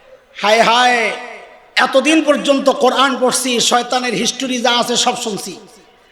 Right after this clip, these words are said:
তালবিস ইবলিস পড়লে শয়তান সম্পর্কে আর কিচ্ছু অস্পষ্ট থাকে না, কিন্তু শয়তানের এই মহা বাটপারি আমি এতদিন ধরতে পারি নাই। আমার এক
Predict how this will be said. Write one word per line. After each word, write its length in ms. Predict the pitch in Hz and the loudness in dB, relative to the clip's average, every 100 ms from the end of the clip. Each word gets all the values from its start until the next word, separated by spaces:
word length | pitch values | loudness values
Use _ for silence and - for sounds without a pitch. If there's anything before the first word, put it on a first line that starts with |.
| _ _ _ | _ _ _
তালবিস 440 | 254 254 254 285 294 | 0 0 0 0 0
ইবলিস 360 | 247 269 - - | 0 0 0 2
পড়লে 300 | 262 269 262 | 2 4 4
শয়তান 420 | - 247 262 262 | 4 2 0 0
সম্পর্কে 480 | 254 247 254 240 254 | -2 0 -2 0 0
আর 80 | 240 | -2
কিচ্ছু 280 | 247 - 247 | -8 -2 0
অস্পষ্ট 400 | 233 247 226 233 | 0 -2 -4 -2
থাকে 280 | 185 214 233 | -2 -2 -4
না, 140 | 190 - 233 - - - - - _ | -6 -10 -18 -20 -20 -20 -20 -20 _
কিন্তু 320 | 208 233 254 | -6 2 2
শয়তানের 680 | 226 - 247 254 285 294 285 | 4 4 2 4 2 4 4
এই 100 | 269 | 4
মহা 580 | 254 254 220 294 349 359 | 4 2 4 4 4 4
বাটপারি 560 | 330 330 - 320 302 | 4 2 4 4 6
আমি 200 | 277 277 | 4 4
এতদিন 360 | 269 285 269 262 | 0 0 -4 0
ধরতে 240 | 208 - | -2 0
পারি 200 | 247 220 | -2 -2
নাই। 100 | 185 - - - - - _ _ _ _ _ _ _ - _ _ _ | -6 -12 -16 -20 -20 -20 _ _ _ _ _ _ _ -20 _ _ _
আমার 300 | 226 277 269 | 2 4 4
এক 220 | 262 | 0